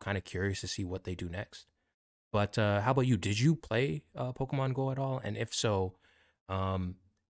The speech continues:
how do you feel about them making a, a fully meta game that maybe encompasses a whole bunch of brands and not just Pokemon?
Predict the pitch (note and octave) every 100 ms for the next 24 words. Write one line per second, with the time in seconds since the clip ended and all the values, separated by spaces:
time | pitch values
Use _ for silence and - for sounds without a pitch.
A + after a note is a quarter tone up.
0 | _ - A#2 B2+ B2 B2 B2 - A#2+ A2+
1 | A2 G#2+ F2+ G2+ G#2 G#2 G2+ G2 G2 G2+
2 | F#2+ F#2+ F2 F2+ - - F2+ - _ _
3 | _ - - A#2 A#2 A2 G2+ F#2 G2 G2
4 | F#2+ F#2 F#2 F#2 F#2 F#2+ G2+ G#2 G2 -
5 | _ _ _ _ _ - G2+ - G#2+ G#2
6 | - G#2 F#2+ - - - B2 B2+ G#2+ G#2
7 | F2+ F#2+ F#2 - F#2 F#2 F#2 - - G#2
8 | -